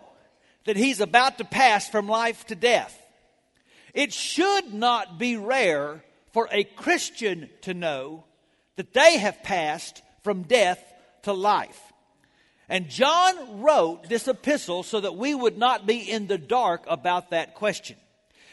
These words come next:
Now, I know we live in an age where ambiguity is in style, where you're not supposed to have a sure conviction about anything, but someone forgot to tell John.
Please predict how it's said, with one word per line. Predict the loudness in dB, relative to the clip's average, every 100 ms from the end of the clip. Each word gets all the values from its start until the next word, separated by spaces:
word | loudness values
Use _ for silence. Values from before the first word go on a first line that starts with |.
| _
Now, | -2
I | 4 4
know | 8 6
we | 6 2
live | 4 4 4
in | 0 0
an | -2 0
age | 6 6 4 -4 -6
where | -6 -2
ambiguity | 0 0 0 -4 -2 -2 2 2 2 0
is | 0 0 0
in | -6 -6
style, | -8 -4 0 0 -2 -10 -20 _ _
where | 2
you're | 4 2
not | 0 0
supposed | 2 2 2 -2
to |
have | 0 0 2
a | -2
sure | -4 -2 -2
conviction | -2 -8 -6 -8 -6 -6 -4
about | 2 4 2
anything, | -2 -4 -6
but | -6
someone | -6 -2 -2 -2
forgot | -4 -4 -4 -6
to | -8
tell | -8
John. | -6 -8 -8 -12